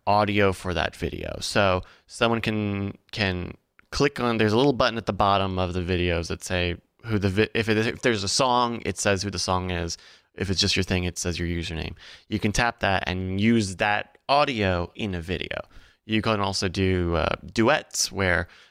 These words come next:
you're recording a thing and that video is posted, posted side by side with the original video. You can make,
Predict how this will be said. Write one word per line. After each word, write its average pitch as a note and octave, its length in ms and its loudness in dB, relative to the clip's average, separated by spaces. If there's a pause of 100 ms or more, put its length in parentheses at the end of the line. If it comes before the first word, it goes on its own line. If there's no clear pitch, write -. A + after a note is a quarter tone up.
(160)
you're A2 240 2
recording A2+ 420 2
a G#2 40 0
thing G2 500 0 (300)
and F2+ 100 -4
that G2+ 140 2
video G2 260 0
is F#2+ 80 -2
posted, - 480 -4
posted F#2+ 400 -6
side G2+ 220 -2
by F#2+ 100 0
side F2+ 540 0
with - 280 -6 (160)
the F#2+ 140 -2
original G#2+ 400 0
video. F#2+ 640 2 (360)
You G#2+ 120 -4
can G2+ 160 -2
make, G2+ 220 -2